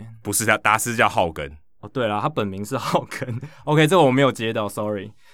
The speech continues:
Speaker 2: 好，那接下来。
Speaker 1: <laughs> 然后接下来，然后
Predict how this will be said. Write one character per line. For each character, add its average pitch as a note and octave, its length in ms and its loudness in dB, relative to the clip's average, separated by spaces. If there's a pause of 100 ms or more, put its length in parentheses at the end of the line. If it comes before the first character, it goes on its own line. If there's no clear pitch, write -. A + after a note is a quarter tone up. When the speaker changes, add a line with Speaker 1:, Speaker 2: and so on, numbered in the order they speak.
(240)
Speaker 2:
好， C3 220 -2
那 F3 200 0 (200)
接 A#2+ 100 -10
下 A2+ 160 -2
来。 A2+ 140 -6
Speaker 1:
<laughs> - 1080 -20
然 - 140 -6
后 E3 120 4
接 D#3+ 200 0
下 D3+ 200 2
来， - 120 0 (240)
然 B2 100 0
后 D3+ 80 2